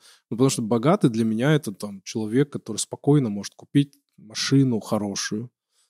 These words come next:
премиум-класса, который может там куп-, захотел сменить там квартиру, условно говоря. Вот, наверное, вот такой богатый. Ну, мне так кажется. Мне кажется, мы иногда воспринимаем богатыми людей, которые не богаты. Вот то, что у нас там,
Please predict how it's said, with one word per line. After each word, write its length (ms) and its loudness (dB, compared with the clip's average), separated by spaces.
премиум-класса, 880 -2
который 360 -6
может 320 -8
там 260 -8
куп-, 140 -16
захотел 500 0
сменить 400 -6
там 220 -12
квартиру, 500 -2
условно 400 -6
говоря. 200 -20
Вот, 140 -20
наверное, 260 0
вот 140 -10
такой 280 -6
богатый. 460 -16
Ну, 180 6
мне 200 8
так 200 -8
кажется. 560 -16
Мне 340 4
кажется, 260 2
мы 120 6
иногда 300 4
воспринимаем 420 2
богатыми 440 2
людей, 260 0
которые 300 4
не 60 0
богаты. 480 -6
Вот 120 -4
то, 80 2
что 160 0
у 40 4
нас 240 0
там, 180 -4